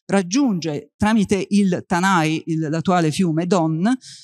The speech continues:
eh, l'oceano boreale, e da qui si dirige verso ovest nelle acque dell'Atlantico, rientra nel bacino del Mediterraneo attraverso lo stretto di Gibilterra, e in questo modo l'esperienza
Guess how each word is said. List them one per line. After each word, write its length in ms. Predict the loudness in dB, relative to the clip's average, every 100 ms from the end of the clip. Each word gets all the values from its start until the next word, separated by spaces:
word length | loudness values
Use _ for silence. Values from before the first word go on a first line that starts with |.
| -20 _ -2
eh, 460 | 0 2 0 0
l'oceano 500 | 0 0 0 0 0
boreale, 540 | 0 0 2 2 0 0
e 120 | 0
da 140 | 0
qui 460 | -2 0 0 -4 -18 _
si 160 | -2
dirige 320 | 0 2 2 2
verso 320 | 0 0 0
ovest 360 | 0 0 0
nelle 240 | 0 0 0
acque 240 | 0 0
dell'Atlantico, 840 | -2 -2 0 -2 0 -2 -2 0 0
rientra 540 | 2 2 2 0 0
nel 160 | -2 0
bacino 520 | 0 0 0 0 0
del 140 | -2
Mediterraneo 720 | -2 -4 -4 -4 -2 0 0
attraverso 380 | -2 0 0 0
lo 80 | -2
stretto 380 | -2 -2 -2 -4
di 100 | -4
Gibilterra, 760 | -2 -2 -2 0 0 0 0
e 80 | 0
in 100 | 0
questo 260 | 0 0 0
modo 220 | 2 2
l'esperienza 720 | 0 -2 0 0 0 -2 -4